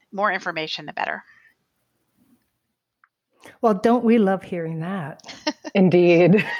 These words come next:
Speaker 3: <laughs> I'm curious about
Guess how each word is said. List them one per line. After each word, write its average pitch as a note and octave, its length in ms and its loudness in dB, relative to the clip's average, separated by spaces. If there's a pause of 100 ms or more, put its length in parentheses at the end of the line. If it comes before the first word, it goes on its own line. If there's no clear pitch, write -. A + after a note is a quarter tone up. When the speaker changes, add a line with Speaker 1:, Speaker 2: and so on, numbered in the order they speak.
Speaker 3:
<laughs> - 1600 -4
I'm B3 160 2
curious E4 520 0
about F3 600 2